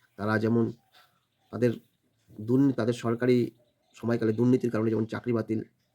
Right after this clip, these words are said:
চাকরি হারা হয়েছে এবং তারাই আবার চাকরি হারাদের আশার আলো সঞ্চার করেছে, সেখানেই তৃণমূল কংগ্রেস কিন্তু অনেকটা এগিয়ে। এই চাকরি প্রাপকরা, চাকরি প্রাপ্ত শিক্ষক শিক্ষিকারা কিন্তু অ্যাক্টিভ ভোটার। এরা এতদিন পর্যন্ত এদের ভোট কিন্তু বিভিন্ন রাজনৈতিক দল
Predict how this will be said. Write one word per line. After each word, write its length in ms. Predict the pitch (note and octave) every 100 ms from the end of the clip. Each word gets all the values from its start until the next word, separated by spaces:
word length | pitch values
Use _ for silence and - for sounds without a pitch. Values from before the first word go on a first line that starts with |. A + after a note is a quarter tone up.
| -
চাকরি 180 | - A#2+
হারা 200 | G2+ C3
হয়েছে 300 | C3+ C3+ - - - _ _
এবং 120 | A#2+ A#2+
তারাই 220 | A#2 C#3 B2+
আবার 220 | F#2+ C3 - _ _ _ _ _ _ _ _ _ _
চাকরি 220 | G#2+ A#2+
হারাদের 360 | G#2 G#2+ G#2 G#2+ - _ _ _ _ _ -
আশার 220 | - B2+
আলো 120 | G#2+
সঞ্চার 280 | - F#2+ D#2+
করেছে, 280 | - - - - - _ _ _ -
সেখানেই 420 | B2 D3+ D#3 A#2+ - _ _ _ -
তৃণমূল 240 | A2+ A#2
কংগ্রেস 280 | A2 G#2 G2+ -
কিন্তু 260 | A2 A2 -
অনেকটা 260 | G#2+ G#2+ -
এগিয়ে। 240 | D2+ C2+ - _ _ -
এই 100 | G#2 G2 -
চাকরি 220 | G#2+ C#3+
প্রাপকরা, 480 | C#3+ C3 F#2+ G2+ - -
চাকরি 200 | - -
প্রাপ্ত 320 | A#2+ G#2+ - C#3+ C#3 -
শিক্ষক 300 | - - C3+
শিক্ষিকারা 360 | A2 - G#2+ G#2
কিন্তু 260 | A2 A2 A2+
অ্যাক্টিভ 300 | C3+ - C3 -
ভোটার। 240 | F2 D#2 - _ _ _
এরা 120 | B2 B2+
এতদিন 260 | B2+ D3
পর্যন্ত 360 | D3+ C3 B2+ B2+
এদের 180 | A#2+ A#2+
ভোট 220 | G#2+ B2+ A#2+
কিন্তু 180 | A#2 A#2
বিভিন্ন 280 | B2+ D3 C#3
রাজনৈতিক 400 | A#2 A#2 A#2+ A#2
দল 160 | G#2